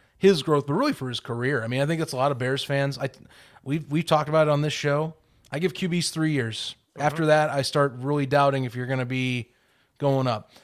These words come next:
Speaker 1: I-, it's once in a full moon you see a Rich Gannon type of career arc where late, late career you see a guy blossom or something like that.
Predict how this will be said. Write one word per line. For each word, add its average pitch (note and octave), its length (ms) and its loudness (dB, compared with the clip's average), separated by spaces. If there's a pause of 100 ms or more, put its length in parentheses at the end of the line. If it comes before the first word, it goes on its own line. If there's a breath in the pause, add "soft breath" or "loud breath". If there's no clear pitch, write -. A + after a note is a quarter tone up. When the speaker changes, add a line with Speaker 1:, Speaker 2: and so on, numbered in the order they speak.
(220 soft breath)
Speaker 1:
I-, - 100 -16
it's D3+ 360 -2
once F#3 240 4
in G3 60 4
a F#3 60 6
full F#3 320 4
moon D#3+ 440 2
you C3+ 120 -2
see D3 240 -2
a C3 180 2
Rich C#3 320 -4
Gannon C#3 360 2
type C3+ 300 -4
of B2 260 -6
career C3+ 400 -2
arc B2 320 -4
where A#2+ 460 -4 (460 soft breath)
late, C#3 320 -2 (280)
late C#3 340 -4
career C3+ 600 0 (100)
you C3 120 -8
see C3+ 200 -4
a B2 40 -2
guy B2 200 0
blossom A#2+ 500 -2
or A2 60 -8
something A#2 280 -8
like A2 200 -10
that. A#2+ 340 -6